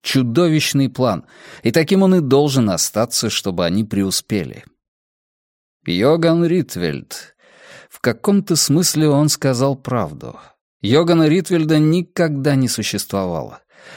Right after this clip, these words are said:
Несколько лет назад Каз использовал второе имя Джорди и их фамилию, чтобы создать личность подлинного фермера. Он точно не знал, зачем купил ферму, на которой вырос,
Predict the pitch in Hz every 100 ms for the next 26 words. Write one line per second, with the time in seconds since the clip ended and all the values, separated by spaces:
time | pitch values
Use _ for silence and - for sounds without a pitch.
0 | - 117 143 - 139 123 135 135 131 120
1 | 113 143 - - 139 139 110 - 131 131
2 | 123 117 - 117 127 127 127 123 104 110
3 | 143 110 92 82 123 120 120 - 107 107
4 | 165 113 76 - - 117 117 117 107 117
5 | 147 110 123 147 143 127 - - 127 131
6 | 127 123 120 110 104 - 87 71 - -
7 | - _ _ _ _ _ _ _ _ _
8 | _ - 151 175 170 180 175 180 147 127
9 | 127 120 107 113 - 143 135 131 - 127
10 | 123 104 107 104 104 101 110 110 107 113
11 | 110 95 95 80 - -